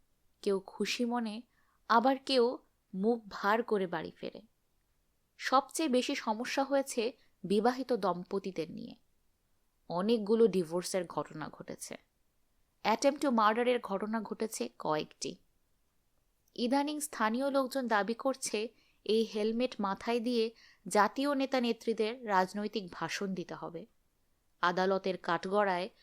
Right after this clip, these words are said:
সাক্ষ্যের মাথায় এটা লাগিয়ে জেরা করতে হবে। সবাইকে বিদায় করে দিয়ে দুই মন্ত্রী ফিসফিস করে কিছু একটা আলোচনা করলেন। কয়েকটি জাতীয় দৈনিকে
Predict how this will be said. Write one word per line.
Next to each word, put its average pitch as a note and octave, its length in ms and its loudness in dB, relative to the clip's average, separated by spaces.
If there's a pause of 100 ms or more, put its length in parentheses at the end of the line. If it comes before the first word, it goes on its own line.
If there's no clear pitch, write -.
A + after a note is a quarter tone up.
(180)
সাক্ষ্যের A#3+ 560 0
মাথায় A3 500 0 (240)
এটা G3 280 0
লাগিয়ে G3 540 2 (160)
জেরা F3 280 2
করতে D3+ 340 -8
হবে। - 300 -10 (1900)
সবাইকে D4+ 600 2
বিদায় B3 320 2
করে B3+ 280 4
দিয়ে A3+ 340 0 (380)
দুই A3+ 260 2
মন্ত্রী G#3 600 -2 (500)
ফিসফিস C#4 460 -2
করে D4+ 360 0 (280)
কিছু B3+ 220 -4
একটা B3 280 -4
আলোচনা F3 460 -4
করলেন। F3 440 -8 (2250)
কয়েকটি G3 500 2
জাতীয় F#3 440 2
দৈনিকে F#3 640 -2